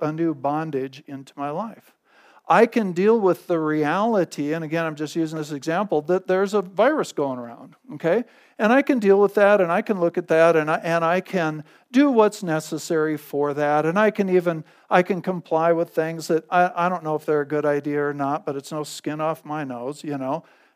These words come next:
And, and so, I guess it could be if this thing had sandpaper in it, it could take skin right off, but it doesn't. It's so soft and wonderful.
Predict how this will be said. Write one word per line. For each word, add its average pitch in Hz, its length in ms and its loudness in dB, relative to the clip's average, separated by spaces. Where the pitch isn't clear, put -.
And, 156 480 0
and 165 220 -4
so, 151 420 0
I 156 60 -2
guess 143 160 -8
it 131 80 -14
could 139 200 -10
be 123 120 -10
if 120 120 -8
this 135 200 -12
thing 135 160 -10
had 123 180 -10
sandpaper 135 640 -12
in 139 120 -16
it, 147 100 -16
it 139 100 -20
could - 140 -14
take 139 180 -8
skin 147 320 -12
right 127 220 -4
off, 135 260 -8
but 156 140 0
it 143 140 -6
doesn't. 143 360 -10
It's 160 160 -12
so 226 320 6
soft 135 480 -2
and 147 140 -10
wonderful. 139 480 -10